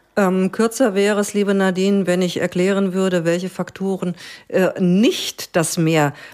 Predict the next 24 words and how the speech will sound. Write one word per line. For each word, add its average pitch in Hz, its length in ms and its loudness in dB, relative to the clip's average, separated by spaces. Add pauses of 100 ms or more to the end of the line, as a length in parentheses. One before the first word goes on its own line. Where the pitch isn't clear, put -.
bedrohen. 147 500 0 (380)
Ich - 80 -12
mache 170 160 2
mal 202 120 4
jetzt 185 200 0
mal 180 80 2
einen 165 100 0
kurzen 196 480 -2
Rundumschlag. 202 880 0 (320)
Das 147 100 -10
Plastik 170 420 -2
hast 180 220 -2
du 180 80 -2
schon 160 280 0
angesprochen, 208 920 0 (360)
äh, 165 180 2
die 156 260 -2
Ölbohrungen, 190 1000 0
die 147 100 -2
Gasbohrungen 196 880 0
hast 180 200 -8
du 180 60 -2
angesprochen. 196 920 -2 (360)
Ähm, 156 360 0